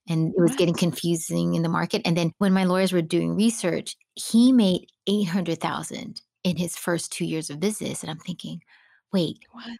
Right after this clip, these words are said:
Speaker 1: how did you make eight hundred thousand?" And I think I was in business maybe three or four years at that time. And then literally when I was able to see someone who's like, I actually talked to him, like, "Oh my gosh, like, I can do that. I can do a million." Like, that's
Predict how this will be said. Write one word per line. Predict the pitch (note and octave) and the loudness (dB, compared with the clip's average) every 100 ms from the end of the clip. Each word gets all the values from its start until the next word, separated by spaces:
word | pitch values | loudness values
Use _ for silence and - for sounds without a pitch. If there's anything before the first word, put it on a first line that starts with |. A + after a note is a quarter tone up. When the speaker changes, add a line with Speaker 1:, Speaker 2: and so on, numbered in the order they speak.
| - | -10
Speaker 1:
how | - A3 | -2 2
did | B3 G#3 | 4 4
you | G3 G#3+ | 4 6
make | G3 - - | 4 2 0
eight | F#3+ | 0
hundred | - F3 D#3+ - | 2 -2 -2 -2
thousand?" | E3 F#3+ G#3 F3 D#3+ E3+ - | 0 2 0 0 -2 -4 -4
And | F#3 E3+ | -6 -4
I | - F3+ | -2 -2
think | G3 - | -2 0
I | F3+ | 2
was | G3 | 4
in | G#3 G3 | 4 4
business | G3+ G#3+ G#3 - | 4 2 0 0
maybe | F3+ F#3 F#3 - - | -2 0 -2 -4 -4
three | F#3 F#3 | -2 2
or | A3 | 0
four | A3+ B3+ | 0 2
years | C4 B3+ C4 - | 4 4 0 0
at | |
that | C4+ C4+ | -2 2
time. | C4+ C#4+ D4+ _ - - - - - _ - | 4 4 2 _ -18 -16 -18 -20 -20 _ 2
And | G#3 | 6
then | G#3 | 6
literally | F#3+ G#3 A3 A#3+ D4 D#4 | 8 6 6 6 6 6
when | A3 G#3 A3+ - _ - | 6 6 4 -2 _ 0
I | G3+ G#3 | 4 6
was | F#3+ F#3 | 6 4
able | F3+ | 2
to | F#3 | -2
see | F3 - G3+ G#3+ | -6 -2 2 2
someone | - G#3 G3 G#3 | 4 4 6 6
who's | F#3 F#3 E3+ | 4 4 4
like, | E3 D#3+ - _ _ - | 0 0 -4 _ _ -4
I | - | 0
actually | G3 G3+ F#3+ D#3+ - | 0 2 2 2 0
talked | - C#3+ - | -2 -2 0
to | G#3+ | 2
him, | G#3+ C4 D#4 - _ | 4 4 2 -6 _
like, | F#3+ - | -4 0
"Oh | C4 | 2
my | C#4 | 4
gosh, | C4+ D4 G3+ F3 | 2 0 0 -2
like, | D#3 - _ - _ - | -4 -8 _ -20 _ -2
I | B3 | 2
can | D4+ | 6
do | G3+ D3+ | 6 6
that. | D3+ - | 2 0
I | G3+ | 2
can | A3 | 4
do | A3+ | 6
a | D#3+ | 4
million." | D#3+ E3 D3+ - | 2 -2 -4 -4
Like, | F3 F3 | -4 -2
that's | G3 G3 A3+ - | 0 0 0 -4